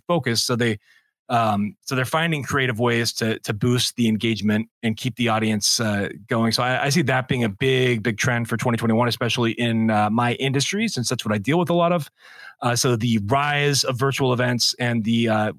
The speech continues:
what will eventually become hybrid events, where i-, it'll be treated, I think virtual will, it, all events will be treated virtual first going forward. And then they, there will also be a place for live studio audience members,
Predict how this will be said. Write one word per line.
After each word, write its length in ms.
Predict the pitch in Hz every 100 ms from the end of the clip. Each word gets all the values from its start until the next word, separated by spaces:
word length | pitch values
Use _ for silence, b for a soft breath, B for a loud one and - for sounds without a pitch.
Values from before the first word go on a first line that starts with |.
| _
what 260 | 120 117 120
will 220 | 127 120
eventually 400 | 117 143 143 131
become 380 | 120 117 120 117
hybrid 400 | 113 147 165 151
events, 480 | 123 120 120 - - B B B B -
where 460 | 127 123 120 120 - -
i-, 60 | -
it'll 160 | 131 131
be 120 | 123
treated, 440 | - - 190 185 120
I 80 | 127
think 180 | 139 117
virtual 460 | 101 185 - 180 156
will, 260 | 135 113 -
it, 120 | 135
all 220 | 127 156 202
events 240 | 170 139
will 80 | 143
be 120 | 131
treated 300 | 107 160 127
virtual 380 | 104 139 143 123
first 480 | - 127 151 - -
going 200 | 123 120
forward. 460 | - 131 170 165 - B B B -
And 160 | 131
then 140 | 139 131
they, 140 | 131 120
there 120 | 120
will 100 | 131
also 240 | 131 127 135
be 120 | 120
a 40 |
place 240 | 110 123 113
for 160 | -
live 420 | 113 117 113 107 - -
studio 360 | - 123 120
audience 340 | 117 113 107 117
members, 460 | 110 107 107 -